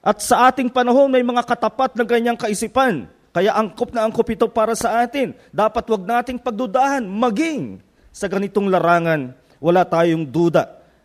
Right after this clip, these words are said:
na namumuno si Jesucristo. Sa dalawang bagay natin ito tingnan. Una, sa pamahalaan, sa lipunan ng tao. At ikalawa, sa kapangyarihan, sa larangan ng Espiritu. Sa dalawang bagay na yan,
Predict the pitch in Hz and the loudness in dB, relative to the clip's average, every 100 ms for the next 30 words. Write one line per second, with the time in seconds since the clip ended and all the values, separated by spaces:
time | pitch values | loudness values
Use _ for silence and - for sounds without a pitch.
0 | _ 143 156 147 - 135 160 156 151 160 | _ 0 0 0 -4 -2 2 2 2 4
1 | 165 147 - 139 135 - 127 131 - 127 | 4 0 -2 -2 -2 -6 -6 -6 -6 -8
2 | 156 147 202 208 190 190 180 175 175 165 | -4 -2 0 -2 0 -2 0 -2 -4 -4
3 | 170 156 156 151 143 156 123 - 175 214 | -6 -4 -4 -2 0 0 -2 2 4 6
4 | 208 196 - - _ _ _ - 147 175 | 4 2 -6 -20 _ _ _ -2 2 2
5 | 202 202 196 190 214 185 202 233 180 160 | 4 6 6 8 6 4 0 0 2 4
6 | 165 180 180 185 170 160 - 214 214 156 | 4 4 4 4 0 -2 2 2 2 0
7 | 196 - _ _ _ _ - - _ 147 | -2 -6 _ _ _ _ -20 -20 _ -6
8 | - 165 156 165 202 170 170 - _ - | -4 0 2 4 4 4 0 -20 _ -4
9 | 180 196 190 185 175 220 254 185 170 233 | -2 0 0 2 2 4 4 4 2 -4
10 | 233 _ _ _ - 185 185 185 180 180 | -14 _ _ _ -2 0 2 2 2 -2
11 | 175 160 160 - - 185 170 - 110 - | -6 -8 -10 -10 -4 -2 -2 -4 -8 -12
12 | _ _ _ 165 165 196 190 180 202 202 | _ _ _ -4 0 0 0 0 0 0
13 | 208 220 254 185 | -4 -4 -4 -4